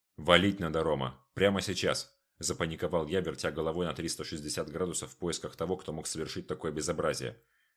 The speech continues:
«На плотине есть лодки рыбохраны, туда надо бежать, доплыть к островам. Тем, что возле северной косы водохранилища.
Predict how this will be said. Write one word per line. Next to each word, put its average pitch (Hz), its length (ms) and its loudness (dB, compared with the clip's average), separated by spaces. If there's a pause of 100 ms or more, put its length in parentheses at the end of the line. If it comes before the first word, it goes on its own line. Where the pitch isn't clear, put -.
(200)
«На 85 120 0
плотине 98 380 0
есть 92 200 -2
лодки 98 280 0
рыбохраны, 85 640 2 (260)
туда 104 220 4
надо 87 200 2
бежать, 73 400 -2 (200)
доплыть 92 380 0
к - 40 0
островам. 76 580 2 (400)
Тем, 101 200 2
что 98 160 -2
возле 95 280 2
северной 92 440 2
косы 92 240 0
водохранилища. 90 840 0